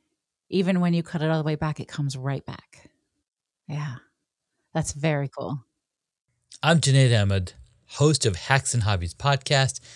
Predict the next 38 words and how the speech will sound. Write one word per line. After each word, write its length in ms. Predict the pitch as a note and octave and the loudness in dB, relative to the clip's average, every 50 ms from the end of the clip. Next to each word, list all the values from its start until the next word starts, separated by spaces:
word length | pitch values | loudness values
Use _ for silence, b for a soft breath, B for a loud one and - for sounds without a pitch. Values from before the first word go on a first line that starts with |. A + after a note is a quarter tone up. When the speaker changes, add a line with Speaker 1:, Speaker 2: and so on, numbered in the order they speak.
| B B B B B | B B B B B
Speaker 2:
and 280 | - F3+ F#3 F#3+ F3+ F3 | 2 2 4 4 4 4
a 80 | E3+ | 4
digital 360 | C#3+ B2+ D3+ D3+ D3+ E3+ E3 C#3+ | 4 4 2 0 0 0 -2 -2
presence 540 | - - D3 D3 D3 B2+ B2 C#3+ C3+ B2 - | -4 -2 0 0 2 2 2 0 0 0 -2
advisor 720 | C3+ C3 A2+ G2 F#2 B2+ B2+ C#3 D#3 C3 A#2+ G#2 F#2+ F#2 - - | -2 -2 -2 -2 -2 -2 -2 0 -2 -2 -2 -2 -2 -4 -4 -6
at 140 | A2 A#2+ - | -10 -10 -8
Humble 320 | - - C3+ C#3+ C3 C3 | -6 -4 -2 0 0 -2
Zone. 360 | G2+ - - - C2+ - - - _ _ _ _ _ _ _ _ _ _ _ _ _ _ _ - | -2 -4 -6 -8 -10 -14 -18 -20 _ _ _ _ _ _ _ _ _ _ _ _ _ _ _ -4
This 220 | - D#3 D3+ - | 0 2 2 2
episode 480 | D3 D3+ A#2 D3 C3+ - D3 C#3 C3+ B2 | 2 2 2 2 2 2 4 4 4 2
is 120 | B2+ A2 | 2 0
brought 320 | F#2+ - C3+ C#3+ C#3 C#3 - | -2 -2 -2 -2 -2 -2 -4
to 120 | - - C#3+ | -2 0 0
you 140 | C#3 B2+ | 0 2
by 340 | G#2+ B2+ B2+ C3 C3+ C#3 - - b b b b - | 2 2 4 4 4 2 0 -2 b b b b -2
Home 340 | - A2+ A2+ A2+ A2+ G#2+ F#2+ | 2 2 2 4 2 0 0
Studio 440 | - - - G#2+ G#2 G2+ G2+ G#2 | -2 -2 0 0 0 2 0 0
Mastery. 640 | G2 G2 G2 G2 F#2+ F2+ - - - G2 G2 F2 - - _ _ _ _ _ _ _ _ _ _ _ - - _ - | 0 0 0 0 -2 -2 -4 -6 -8 -8 -8 -8 -12 -16 _ _ _ _ _ _ _ _ _ _ _ -20 -18 _ -4
I 80 | C3+ | -2
launched 340 | C#3+ D3+ E3+ F3+ G3 F3+ - F#3 | 0 2 2 2 0 0 -2 -4
a 40 | |
consultation 800 | C#3+ - - D3+ C#3+ - - B2+ A#2 - C3+ B2 - - B2+ A2 | -4 -2 0 0 0 0 0 -2 -2 0 0 0 0 -2 -6 -6
and 160 | - - A#2+ - | -6 -6 -8 -8
course 320 | - - D#3 D#3 C#3 - | -6 -4 -4 -2 -4 -2
program 480 | - D3+ D3 C#3 A2 A2 G2 F#2 F2+ - b b b b b b | -2 0 0 2 2 2 0 0 -2 -4 b b b b b b
to 100 | E3 D3 | -2 0
help 220 | F3 F3 E3+ - | 2 0 0 -2
podcasters 680 | - F3 E3+ E3+ - E3+ E3+ D3 - - D3+ C3 C3 C3+ | -4 -4 -4 -2 -2 -4 -4 -4 -4 -4 -4 -4 -2 -2
and 200 | C#3+ D3 C#3 - | 0 0 -2 -2
course 320 | - D3+ D3+ D3+ - - | -2 -2 -2 0 -2 -4
creators 440 | - C3+ C3+ B2 G2+ G#2 G#2+ - - B B B B B B B - | -2 0 2 2 2 0 -2 -4 -4 B B B B B B B -4
to 100 | - A2 | -4 -4
create 320 | - - B2 A#2 A2 G2+ | -2 0 0 0 2 0
a 40 | G2+ | -2
space 400 | - - - - A#2 A#2+ - - | -4 -4 -4 -2 -2 -2 -2 -2
in 80 | G2 F#2 | -2 -2
their 100 | F#2 F2 | -2 -4
homes 560 | - - D3 D#3+ D#3+ D#3+ D#3 D3+ C3+ - | -2 -2 0 0 0 0 0 0 0 -2